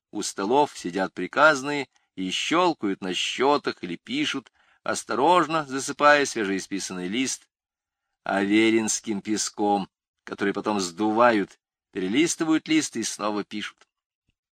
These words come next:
Перед заборкой с прихода набилось много людей в собачьих ягах,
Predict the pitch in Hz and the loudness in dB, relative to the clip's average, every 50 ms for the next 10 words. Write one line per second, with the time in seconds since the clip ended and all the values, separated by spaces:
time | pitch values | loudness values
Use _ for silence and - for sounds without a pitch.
0 | _ _ _ _ _ _ _ _ _ _ _ _ _ _ _ - 196 226 240 240 | _ _ _ _ _ _ _ _ _ _ _ _ _ _ _ -2 0 2 4 4
1 | 202 147 123 135 135 131 120 143 180 214 220 214 - - 208 208 208 202 196 - | 2 2 2 2 2 2 2 4 6 6 6 4 2 -2 -2 -2 -2 -2 -6 -8
2 | - - - 101 95 92 - - - 131 165 196 202 175 185 185 175 - _ _ | -12 -8 -4 -2 -2 -2 -2 -2 0 2 4 4 2 2 0 -2 -2 -4 _ _
3 | _ _ _ _ 196 208 214 139 214 233 220 185 - - 139 170 208 202 196 196 | _ _ _ _ -4 -2 0 0 0 2 2 0 0 0 0 0 2 4 4 2
4 | 185 151 117 131 147 156 156 160 147 - - - 117 110 113 123 131 135 131 113 | 2 2 2 4 6 6 6 6 4 2 0 -2 -2 0 2 4 6 6 4 4
5 | - - 110 110 110 104 - - 101 101 98 90 95 113 143 175 190 180 - - | 0 -4 -2 -2 -2 -2 -2 -2 -2 -2 -2 2 4 4 6 6 4 4 0 -4
6 | - | -8